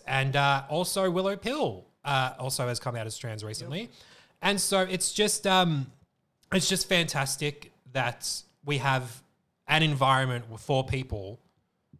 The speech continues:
Speaker 1: to be able to have the confidence to be themselves.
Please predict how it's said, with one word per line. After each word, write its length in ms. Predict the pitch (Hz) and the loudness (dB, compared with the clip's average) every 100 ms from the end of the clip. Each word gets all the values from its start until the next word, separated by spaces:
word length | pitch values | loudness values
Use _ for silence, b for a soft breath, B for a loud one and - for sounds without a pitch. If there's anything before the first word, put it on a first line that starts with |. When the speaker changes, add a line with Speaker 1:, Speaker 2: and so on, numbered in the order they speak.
| _ - | _ -4
Speaker 1:
to 140 | 151 135 | -2 0
be 160 | 131 | 2
able 460 | 123 120 110 101 101 | 2 0 -4 -8 -8
to 120 | - | -6
have 180 | 127 117 | -4 -4
the 60 | 113 | -4
confidence 600 | 120 113 117 104 101 - | -6 -6 -6 -8 -6 -8
to 220 | - 123 | -6 -8
be 440 | 104 117 110 110 104 | -8 -8 -6 -8 -8
themselves. 680 | 107 98 101 110 90 - | -8 -6 -6 -6 -8 -14